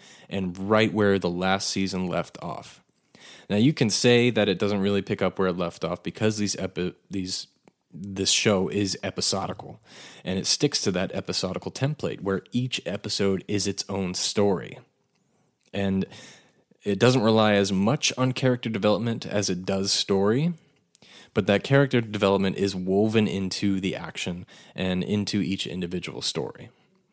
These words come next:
And I'll explain that as we go further. But the way I'm gonna break down this episode is by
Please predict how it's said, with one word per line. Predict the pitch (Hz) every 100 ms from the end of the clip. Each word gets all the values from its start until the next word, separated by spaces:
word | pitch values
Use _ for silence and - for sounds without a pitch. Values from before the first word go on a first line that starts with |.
| _
And | 104
I'll | 101
explain | 110 - 110 104
that | 101 98 -
as | 92 98
we | 92
go | 92
further. | 87 90 90 78 82 - - - -
But | 104
the | 110
way | 135
I'm | 147
gonna | 135
break | 107 110
down | 107 101
this | 95
episode | 87 95 - 90 87
is | - 90 87
by | - 87 87 87